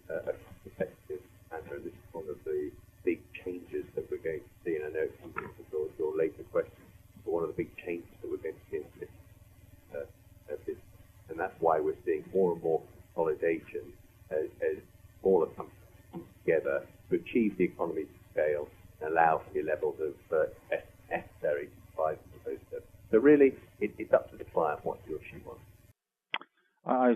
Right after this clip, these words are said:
Speaker 2: see. Well, of course, as you pointed out, there are many, many services that, uh, a ship management firm can or should offer. But I, I'll, I'll go a different direction for, for a moment. Shipping is an industry that is regulated by so many different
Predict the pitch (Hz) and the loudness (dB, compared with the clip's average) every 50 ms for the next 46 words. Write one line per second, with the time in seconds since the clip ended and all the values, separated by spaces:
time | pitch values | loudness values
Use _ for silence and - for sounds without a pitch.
0 | - - - 117 101 92 90 95 120 131 127 120 110 - - 175 160 - 151 127 | 4 0 0 2 2 2 4 6 8 8 8 8 6 4 4 2 4 4 4 2
1 | 110 120 110 - - 127 131 120 117 98 120 117 113 107 92 107 101 95 101 104 | 0 -2 -6 2 4 6 6 6 6 6 8 10 10 8 8 4 2 2 4 4
2 | 113 123 123 120 110 107 98 98 92 - - 101 95 92 85 92 90 - 90 85 | 4 6 6 6 4 4 4 2 0 0 2 2 4 4 4 0 -2 -2 -6 -6
3 | 78 73 87 82 80 _ - 90 85 85 82 71 - - _ _ - - - - | -2 -2 -2 -2 -2 _ -4 -2 -2 -2 -2 -4 -8 -16 _ _ -16 -14 -8 -6
4 | 107 101 - 98 98 - - - - 98 90 - - 95 95 92 90 80 _ _ | -6 -2 0 2 2 2 2 0 -2 -4 -4 0 2 4 4 4 2 -2 _ _
5 | _ _ _ _ _ - 127 117 107 107 107 104 - 101 98 85 - - - 135 | _ _ _ _ _ -2 2 4 4 4 4 4 4 4 2 2 2 0 0 0
6 | 123 - - 87 82 - - 87 95 101 95 - _ _ _ _ _ _ _ _ | 2 4 4 4 4 4 2 -2 -2 -2 -4 -10 _ _ _ _ _ _ _ _
7 | _ _ - - - - - - - _ - - 123 - 120 131 135 117 - - | _ _ -20 -20 -20 -20 -20 -20 -20 _ 6 6 8 10 10 10 8 8 4 0
8 | 107 139 139 - - 131 131 123 165 180 190 - - 139 131 120 123 147 - - | 2 2 2 4 4 4 6 8 8 8 8 8 8 6 6 6 6 6 6 6
9 | 143 135 120 117 117 131 131 - - 113 107 101 - 98 - - 101 92 92 95 | 6 6 8 10 10 10 10 8 4 0 2 2 0 -2 2 4 6 6 6 6
10 | 98 92 95 92 95 87 - - _ - - - 180 175 175 190 190 - - 127 | 6 6 6 4 2 0 -2 -8 _ -14 2 4 6 8 8 6 6 4 4 4
11 | 110 123 117 - 120 127 135 123 131 117 - - 123 117 110 92 104 98 - 101 | 4 4 4 6 6 6 8 8 6 4 4 2 2 2 4 4 2 2 0 -2
12 | - 98 101 120 127 117 120 104 90 85 82 78 - 85 85 - - - _ _ | 0 4 6 6 6 6 2 0 0 0 -2 -4 -6 -8 -8 -10 -12 -20 _ _
13 | _ _ _ _ - 110 117 113 107 - - - - 139 143 143 139 123 120 117 | _ _ _ _ 2 6 6 6 6 2 2 4 6 8 8 8 8 6 6 8
14 | 113 113 107 92 82 107 107 - 107 104 101 | 6 6 4 4 4 4 4 6 4 2 2